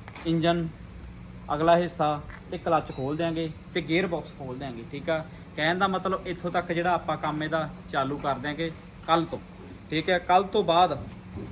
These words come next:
ਦੇਖੋ, ਕੱਲ੍ਹ ਵੀਡੀਓ ਬਣੂਗੀ, ਬਲੌਗ ਇਹਦਾ ਪਰਸੋਂ ਚੌਥੇ ਤੋਂ ਬਾਅਦ ਆਊਗਾ। ਕਈ ਭਰਾ ਕਹਿੰਦੇ ਯਾਰ ਕੱਲ੍ਹ ਨੂੰ ਖੋਲ ਦੇ ਤੇ ਕੱਲ੍ਹ ਨੂੰ ਬਲੌਗ ਆ ਜਾਊ, ਕਿਉਂਕਿ YouTube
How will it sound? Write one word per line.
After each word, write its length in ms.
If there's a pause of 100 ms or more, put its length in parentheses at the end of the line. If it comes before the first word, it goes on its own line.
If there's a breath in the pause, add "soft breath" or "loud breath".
(440)
ਦੇਖੋ, 300 (180)
ਕੱਲ੍ਹ 200
ਵੀਡੀਓ 280
ਬਣੂਗੀ, 440 (260)
ਬਲੌਗ 320
ਇਹਦਾ 160
ਪਰਸੋਂ 320
ਚੌਥੇ 280
ਤੋਂ 120
ਬਾਅਦ 220
ਆਊਗਾ। 360 (220)
ਕਈ 120
ਭਰਾ 240
ਕਹਿੰਦੇ 360
ਯਾਰ 200 (540)
ਕੱਲ੍ਹ 200
ਨੂੰ 120
ਖੋਲ 200
ਦੇ 80
ਤੇ 80
ਕੱਲ੍ਹ 220
ਨੂੰ 100
ਬਲੌਗ 240
ਆ 60
ਜਾਊ, 120
ਕਿਉਂਕਿ 380
YouTube 260